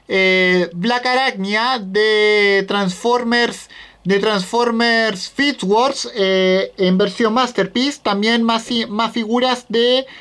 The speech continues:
la serie de, de la serie de juguetes, eh, Transformers Siege y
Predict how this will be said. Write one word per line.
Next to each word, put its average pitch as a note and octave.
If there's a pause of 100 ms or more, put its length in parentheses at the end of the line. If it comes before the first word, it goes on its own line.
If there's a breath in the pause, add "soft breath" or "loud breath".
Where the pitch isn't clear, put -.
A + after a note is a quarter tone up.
(160 loud breath)
la G3+
serie A#3
de, G3+ (500)
de G3
la G3+
serie A3+
de A3+
juguetes, A#3+
eh, F#3+
Transformers G3+
Siege C4
y C4